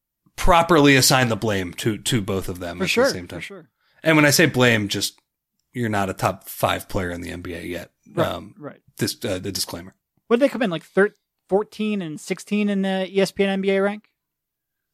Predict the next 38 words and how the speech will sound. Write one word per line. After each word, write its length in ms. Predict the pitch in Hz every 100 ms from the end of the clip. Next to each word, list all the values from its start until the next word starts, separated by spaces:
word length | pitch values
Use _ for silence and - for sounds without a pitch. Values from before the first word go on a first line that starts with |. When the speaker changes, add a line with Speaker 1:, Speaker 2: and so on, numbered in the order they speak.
| _
Speaker 1:
Yeah. 340 | 120 101 95 92
Speaker 2:
Seemed 260 | 277 262
a 80 | 185
little 640 | 165 170 196 220 226 226
harsh 400 | 196 214 214 -
on 160 | 226 214
Embiid, 420 | 208 202 214 226
but 100 | 214
I, 160 | 170 160 165
I, 120 | 160 -
I 80 | 165
get 260 | 147 147
it. 140 | 160 - _ _ _
I 80 | 160
get 280 | 143 143 139
it. 100 | 165 -
Speaker 1:
I, 60 |
I 40 | 160
Speaker 2:
I 20 |
don't 100 | 196
Speaker 1:
think 100 | 208
Speaker 2:
think 120 | 202
he 40 | 170
Speaker 1:
on 60 |
Speaker 2:
was 140 | 156 143
a 40 |
top 240 | 160 170 -
ten 200 | 160 190
last 280 | 147 127
year, 140 | 139 139
so 120 | 190
it's 200 | 202 _ _
right 260 | 214 214 175
in 60 |
the 60 | 170 151
area 300 | 156 139 131
of 80 | 135
fair. 320 | 131 131